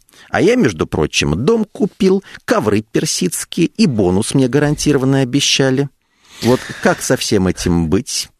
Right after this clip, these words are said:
Шокли говорит: "Ну, вы, говорит, слышали, что? Всё, забудьте, так сказать, будем производить то, что производили". Джей говорит: "Ну как это так? Это научный прогресс.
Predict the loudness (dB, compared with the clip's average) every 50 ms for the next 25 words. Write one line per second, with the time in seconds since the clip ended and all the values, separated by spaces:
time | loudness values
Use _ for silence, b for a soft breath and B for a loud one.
0 | B B B B B B B B -6 -4 -2 0 0 0 -2 -2 -2 -2 -2 0
1 | 0 0 0 2 0 0 0 0 0 0 0 0 0 0 -2 -2 -2 -2 -2 -2
2 | -2 -2 -4 -4 -2 0 0 0 0 0 0 -2 -4 -6 -6 -6 -6 -6 -6 -6
3 | -6 -6 -4 -2 -2 -2 0 0 0 2 0 0 0 0 0 0 0 0 0 0
4 | -2 -4 -2 -4 -4 -2 -4 -4 -2 -2 -2 0 0 0 0 0 0 -2 -4 -6
5 | -6 -10 -14 b b b b b b b 0 0 2 0 -2 -2 -2 -2 -2 -2
6 | -4 -8 -8 -4 0 2 2 2 2 0 -2 -4 -2 0 0 0 0 0 -2 -4
7 | -2 0 0 0 0 2 2 2 4 4 4 4 2 0 -2 -4 -8 -10